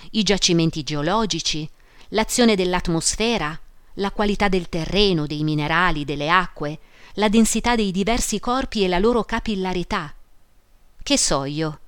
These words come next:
Bisogna avere una profonda conoscenza di tutti i principi igienici per dirigere e giudicare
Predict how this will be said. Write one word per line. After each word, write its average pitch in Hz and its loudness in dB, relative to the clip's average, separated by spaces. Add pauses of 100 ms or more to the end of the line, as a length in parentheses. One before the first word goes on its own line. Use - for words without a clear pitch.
(420)
Bisogna 226 4
avere 240 4
una 185 6
profonda 196 2
conoscenza 175 4
di 160 -4
tutti - -2
i 175 -2
principi 170 0
igienici 220 0
per 170 -2
dirigere 170 0
e 147 -4
giudicare 185 0